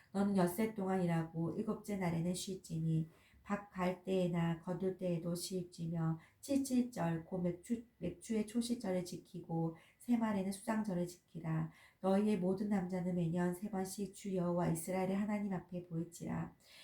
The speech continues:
내가 이방 나라들을 내 앞에서 쫓-, 쫓아내고 내 지경을 넓히리니 내가 매년 세 번씩 여호와 내 하나님을 뵈려고 올 때에 아무도 내 땅을 탐내지 못하리라.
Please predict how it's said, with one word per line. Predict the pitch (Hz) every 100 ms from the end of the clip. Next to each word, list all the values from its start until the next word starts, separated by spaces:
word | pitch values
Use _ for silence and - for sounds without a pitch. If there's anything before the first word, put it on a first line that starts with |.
| - _
내가 | 202 220
이방 | 202 208 208
나라들을 | 208 202 196 185 185
내 | 180
앞에서 | 170 175 190 185
쫓-, | - - -
쫓아내고 | 202 208 185 165 160 170 170 165 - _
내 | 190 190
지경을 | - 185 175 180
넓히리니 | 170 175 - 202 180 160 165 165 160 - - _
내가 | 185 190 202
매년 | 180 175 180
세 | 214
번씩 | 190 190 185 - 180
여호와 | 160 165 180 175 - _ _ -
내 | 175 180
하나님을 | 214 208 196 185 180 175
뵈려고 | 165 165 160 175
올 | 175 175
때에 | - 160 156 156 - -
아무도 | - 185 190 214
내 | 190 165
땅을 | 175 170 175
탐내지 | 220 208 208 -
못하리라. | 180 160 175 165 156 160 156